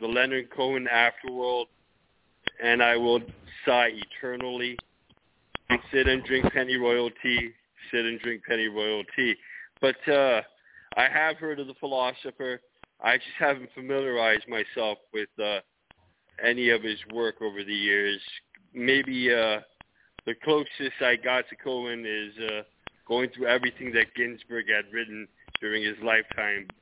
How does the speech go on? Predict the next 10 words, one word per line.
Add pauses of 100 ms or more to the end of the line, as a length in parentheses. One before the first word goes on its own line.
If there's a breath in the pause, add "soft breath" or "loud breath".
(240)
if
there's
any
connection
there. (460 loud breath)
But
what
I'm
reading
here